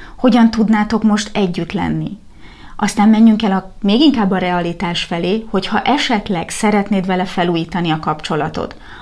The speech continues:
Az milyen lenne? Milyen lenne az ő gyerekével neked, és milyen lenne a te gyerekeddel neki? Ilyen kérdéseket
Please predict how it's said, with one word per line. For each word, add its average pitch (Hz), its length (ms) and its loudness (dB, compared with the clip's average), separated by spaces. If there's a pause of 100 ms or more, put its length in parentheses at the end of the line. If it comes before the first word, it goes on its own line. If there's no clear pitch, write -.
Az 208 200 2
milyen 196 360 6
lenne? 151 460 -4
Milyen 220 300 4
lenne 196 320 4
az 180 200 -4
ő 180 140 0
gyerekével 180 680 -2
neked, 196 400 -2
és 180 200 -4
milyen 180 280 -2
lenne 175 260 -2
a 175 140 -4
te 196 120 -4
gyerekeddel 175 800 -4
neki? 185 420 -4 (560)
Ilyen 262 300 6
kérdéseket 214 880 0